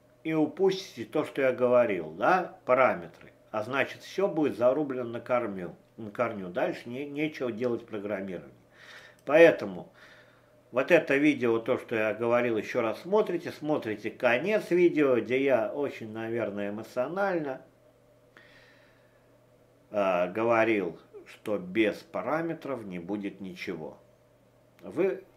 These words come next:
я попытался вас в этом сегодня убедить и показать.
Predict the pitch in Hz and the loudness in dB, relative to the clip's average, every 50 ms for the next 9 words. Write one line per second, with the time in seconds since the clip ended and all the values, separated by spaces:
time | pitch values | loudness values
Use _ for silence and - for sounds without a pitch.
0 | _ _ _ _ - 127 131 123 - - - - - 123 - 151 - - 131 113 | _ _ _ _ -2 -2 -2 -2 -2 -6 -14 -14 -12 -10 -10 -6 0 2 2 2
1 | 104 - - - 101 104 101 - - - 117 107 - - 92 90 - - 113 107 | 2 -2 -6 -6 -6 -6 -6 -8 -8 -8 -8 -8 -8 -10 -12 -14 -14 -12 -6 -6
2 | 104 98 95 104 110 113 113 143 170 180 185 170 - - - - 123 110 - 123 | -6 -4 -4 -6 -8 -6 -4 -4 -4 -2 -2 -4 -4 -6 -10 -10 -10 -8 -8 -6
3 | 104 98 98 - - - | -6 -6 -6 -8 -8 -12